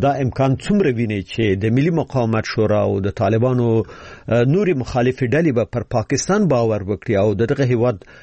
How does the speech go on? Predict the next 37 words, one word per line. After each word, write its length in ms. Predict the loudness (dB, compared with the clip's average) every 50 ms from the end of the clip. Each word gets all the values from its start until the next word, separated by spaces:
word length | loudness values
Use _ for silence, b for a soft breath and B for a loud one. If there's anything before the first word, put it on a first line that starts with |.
| B B B -2
د 40 |
ملاتړ 420 | -2 0 0 0 0 0 0 0 0 0
غوښتنه 360 | 0 -2 -4 -4 -2 -2 0
به 160 | 0 0 -2
وکړي؟ 180 | 0 -2 0 2
دا 100 | 2 2
خو 160 | 0 -2 0
جلا 260 | 0 2 2 2 0
خبره 340 | 0 -2 -2 0 0 0 2
ده، 160 | 0 0 -2 -2 -8 _ _
که 80 | -2 0
دا 160 | 2 2 2
صحیح 420 | 0 0 0 0 2 2 2 2 2
یا 140 | 2 0
که 140 | 0 -2 -2
نه 80 | 0 0
وي 100 | 0 -2
صحیح، 240 | 0 0 0 0 0
چې 200 | -2 -4 -4 B B B B B
آی 140 | 0 0 0
اس 160 | 0 2 2
آی 120 | 2 2 2
دوی 140 | 0 -2 -2
ته 100 | -4 -4
مراجعه 420 | -4 -2 -2 -2 0 0 -2 -2
کړې 220 | 0 0 0 0 0
ده. 160 | 0 -2 B B B B B 0
دوی 260 | 0 2 2 0 2
به 100 | 0 -2
څومره 300 | -2 -2 -2 -2 0 0
له 140 | 0 0 0
هغوی 220 | -2 -2 -2 -4
سره 260 | -4 -4 -4 -2 -2
همکاري 400 | -2 -2 -4 -2 0 0 0 0
ته 140 | -2 -2 -2
حاضر 260 | -2 -2 -2 -2 -4
شي؟ 420 | -4 -4 -8 -10 -14 -16 -20 -20